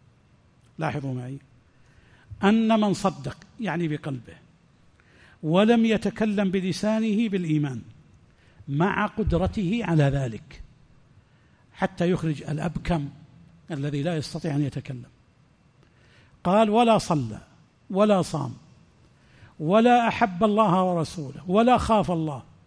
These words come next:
يعني زوال أعمال القلوب، بل كان مبغضا للرسول، معاديا له، يقاتله، أن هذا ليس بمؤمن،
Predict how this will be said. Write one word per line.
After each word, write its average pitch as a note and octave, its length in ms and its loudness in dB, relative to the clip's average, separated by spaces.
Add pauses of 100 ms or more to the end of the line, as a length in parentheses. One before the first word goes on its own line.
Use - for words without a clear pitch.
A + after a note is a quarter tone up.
(1300)
يعني D#3 260 0
زوال D#3 380 2
أعمال E3+ 380 0
القلوب، C3+ 380 -6 (720)
بل E3+ 160 4
كان A3+ 360 4
مبغضا G#3+ 400 4
للرسول، E3 600 -2 (120)
معاديا G#3 680 2
له، D#3 420 -2
يقاتله، B3 800 0 (280)
أن G#3+ 180 6
هذا F#3+ 300 6
ليس F#3+ 300 0 (680)
بمؤمن، C3 420 -4